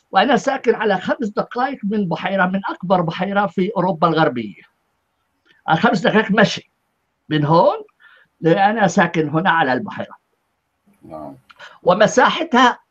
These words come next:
Speaker 1: واحد وأربعين ألف وثلاثمية كيلومتر مربع، يعني ما يوازي تقريبًا نصف مساحة الأردن. أه؟ نصف مساحة الأردن، وعدد سكانها تقريبًا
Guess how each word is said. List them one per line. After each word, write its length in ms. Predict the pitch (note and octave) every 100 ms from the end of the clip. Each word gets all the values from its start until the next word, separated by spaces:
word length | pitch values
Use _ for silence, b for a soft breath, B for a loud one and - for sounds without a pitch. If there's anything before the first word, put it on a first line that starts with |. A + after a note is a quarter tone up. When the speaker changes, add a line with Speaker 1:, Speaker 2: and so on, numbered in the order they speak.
| _ _ -
Speaker 1:
واحد 380 | E3+ A#3+ G3
وأربعين 560 | G#3 F#3+ F3 G3 B3 G#3+ -
ألف 360 | C#4 A3 - _ b b
وثلاثمية 480 | - A3+ F#3+ G#3 A#3+
كيلومتر 600 | - A#3+ G#3 F#3 F3 E3
مربع، 440 | C#3+ B2+ A2+ F#2+ F#2+ _ b b b
يعني 420 | G#3 B3 D4 C#4+
ما 120 | C4
يوازي 600 | B3+ C4 B3+ C4+ F#3 B3+
تقريبًا 480 | G#3+ G3+ G#3 A#3+ A#3+
نصف 460 | A3 C#4 - - _
مساحة 460 | F3+ F3+ - F#3+ D#3+ E3
الأردن. 400 | C#3 B2 G#2 - _ _ _ _ _ _ _ _ _ _ _ _ _ _ -
أه؟ 260 | C3 - _ _ _
نصف 360 | F3 C#4 - G3+
مساحة 340 | E3+ F#3+ C#3+ -
الأردن، 360 | D3 F3+ C#4
وعدد 400 | B3 D4 D4 D#4 -
سكانها 440 | A#3+ - A#3+ A#3
تقريبًا 600 | G3 G#3+ G3+ A#3+ G#3+ G#3+